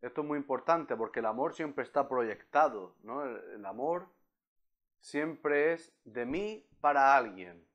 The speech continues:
¿no? Hoy en día se habla mucho de, de esto de ámate a ti mismo, tú primero, si no te amas a ti mismo no puedes amar a los demás. Todas estas cosas que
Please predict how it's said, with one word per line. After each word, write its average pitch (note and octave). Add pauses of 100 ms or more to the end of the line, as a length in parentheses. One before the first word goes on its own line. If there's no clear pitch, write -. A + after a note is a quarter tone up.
¿no? A2
Hoy B2
en C3
día C3
se B2+
habla B2
mucho A#2+
de, A#2+
de G#2+
esto A#2+
de A2
ámate B2
a A#2
ti A#2+
mismo, G#2+
tú A#2+
primero, A#2
si G#2+
no A#2+
te B2
amas B2
a A2+
ti A#2
mismo A2+
no A2
puedes A2+
amar A2
a A#2
los A2
demás. A2+ (760)
Todas C#3+
estas A#2+
cosas C3
que A2